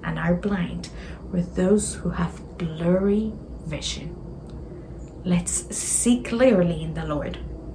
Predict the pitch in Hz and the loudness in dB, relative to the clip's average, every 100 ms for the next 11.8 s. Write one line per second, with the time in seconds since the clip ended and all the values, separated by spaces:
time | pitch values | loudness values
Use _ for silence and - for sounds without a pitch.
0 | - 180 160 - - 196 233 247 - - | -8 -6 -6 -8 -2 2 2 0 -6 -10
1 | 147 147 151 - 151 - - - - - | -10 -8 -8 -6 -6 -6 -6 -6 -4 -6
2 | - - - - - - - - 160 151 | -6 -12 -12 -12 -12 -12 -12 -8 -6 -6
3 | - - - - - - - - - - | -4 -4 -4 -8 -10 -12 -12 -12 -14 -14
4 | - - - - - - 196 208 214 185 | -14 -14 -10 -10 -6 4 6 8 6 4
5 | 175 - - 175 175 175 180 - - - | 4 4 2 2 4 2 -2 -6 -12 -12
6 | - - 220 220 262 247 240 208 180 170 | -10 -2 0 2 4 4 2 -4 -2 -2
7 | 175 190 175 - - - - - - - | -2 -2 -2 -2 -4 -6 -12 -14 -14 -14
8 | - 170 180 185 220 226 180 170 - 175 | -12 -2 2 4 4 4 2 0 -6 -8
9 | - 175 175 180 180 180 180 - 170 - | -2 -2 -2 -2 -4 -2 -4 -4 -2 -4
10 | 139 - - - - - - - - - | -6 -10 -16 -16 -16 -16 -14 -12 -12 -12
11 | - - 180 185 214 247 - - | -12 -4 2 6 6 6 0 -8